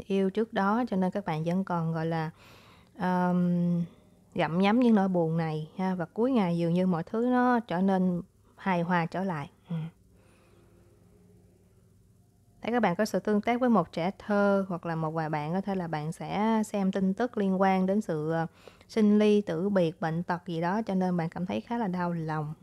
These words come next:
À. Thấy các bạn có sự, ờ, hình như có thể là có anh shipper nào đó đến tìm bạn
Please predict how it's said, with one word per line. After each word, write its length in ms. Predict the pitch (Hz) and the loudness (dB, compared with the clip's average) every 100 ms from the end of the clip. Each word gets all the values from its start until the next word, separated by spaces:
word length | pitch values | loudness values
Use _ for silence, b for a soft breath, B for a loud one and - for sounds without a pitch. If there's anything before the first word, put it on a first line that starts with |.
| - | -8
À. 240 | 170 165 160 b b b b b b b b _ _ _ - | -4 -4 -6 b b b b b b b b _ _ _ -4
Thấy 80 | |
các 80 | 247 | 0
bạn 140 | 240 175 | 0 0
có 120 | 220 | -2
sự, 380 | - 170 165 175 | 0 0 2 2
ờ, 120 | 175 | 2
hình 280 | 175 170 175 | 0 0 2
như 140 | 196 | 0
có 180 | - 247 | 0 -2
thể 200 | - 180 | 0 0
là 120 | 202 | 0
có 140 | 190 | 0
anh 120 | 220 202 | -2 0
shipper 460 | 247 - 190 196 | -4 0 2 4
nào 80 | 175 | 2
đó 100 | 180 | 0
đến 180 | 202 233 | 0 0
tìm 260 | 196 160 | -2 -4
bạn 280 | 160 147 147 | -2 -4 -6